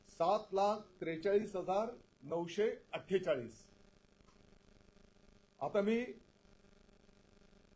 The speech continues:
कोणत्या कोणत्या माध्यमांच्या शाळा आहेत ते आपल्या माहिती करता सांगतो. साधारणपणे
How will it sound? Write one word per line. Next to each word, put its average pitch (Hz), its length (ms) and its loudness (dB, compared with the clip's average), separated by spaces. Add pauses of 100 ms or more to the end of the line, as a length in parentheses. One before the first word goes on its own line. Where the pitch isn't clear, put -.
(120)
कोणत्या 170 300 0
कोणत्या 214 380 0
माध्यमांच्या 208 760 2
शाळा 170 260 2
आहेत 190 140 -2 (720)
ते 208 40 2
आपल्या 202 260 -4
माहिती 214 260 -4
करता 156 300 -6
सांगतो. 113 380 -12 (1200)
साधारणपणे 214 1000 2